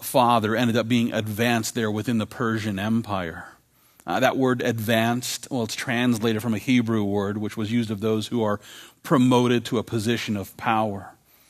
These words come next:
And just to be clear, it was there in the beginning of verse three where we learn that Mordecai the Jew was second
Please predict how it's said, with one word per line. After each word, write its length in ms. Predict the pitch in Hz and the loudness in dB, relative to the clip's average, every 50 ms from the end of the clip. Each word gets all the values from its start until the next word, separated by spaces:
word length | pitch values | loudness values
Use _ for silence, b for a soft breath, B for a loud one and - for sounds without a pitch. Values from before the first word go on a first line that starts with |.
| b b b b b b | b b b b b b
And 80 | 185 | 2
just 120 | 196 226 - | 2 4 4
to 60 | - | 2
be 100 | 220 190 | 0 -2
clear, 280 | - - 151 165 185 175 | 0 2 4 6 6 6
it 100 | 127 110 | 6 4
was 140 | 139 123 | 2 2
there 140 | 113 135 143 | 4 4 4
in 80 | 156 156 | 4 4
the 60 | 135 | 4
beginning 280 | 123 123 139 143 160 143 | 4 4 4 4 6 4
of 100 | 120 113 | 4 4
verse 260 | 120 127 120 113 - | 2 0 0 0 -2
three 260 | - 139 131 147 151 | -2 -2 2 2 4
where 140 | 143 131 123 | 4 4 4
we 100 | 120 123 | 4 2
learn 280 | 120 117 131 139 139 127 | 2 4 4 4 6 6
that 100 | 120 107 | 4 4
Mordecai 440 | 110 120 127 127 127 - - 131 120 | 4 2 4 2 2 2 2 2 2
the 100 | 117 110 | 2 0
Jew 220 | 110 113 120 120 | 0 0 0 0
was 200 | 117 113 107 - - - | 0 0 -2 -4 -6 -8
second 680 | - - - - 156 147 151 - 113 104 101 101 - - | -8 -4 0 2 2 2 2 0 -2 -2 -2 -4 -6 -10